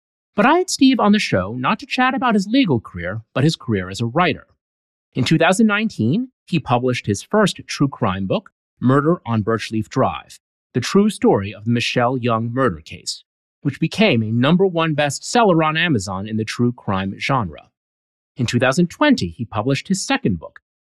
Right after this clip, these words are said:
Evil at Lake Seminole, about the murder of Mike Williams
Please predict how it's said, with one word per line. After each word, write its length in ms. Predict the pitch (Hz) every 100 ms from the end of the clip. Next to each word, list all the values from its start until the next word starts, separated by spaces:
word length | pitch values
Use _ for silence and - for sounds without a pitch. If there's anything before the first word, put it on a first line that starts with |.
| _
Evil 360 | 170 175 196 196
at 140 | 147
Lake 220 | 151 151
Seminole, 580 | - 233 180 90 - _ _ _
about 220 | 113 117
the 40 | 117
murder 400 | 123 139 147 160
of 120 | 120 113
Mike 220 | 120 123
Williams 580 | 156 208 92 78 80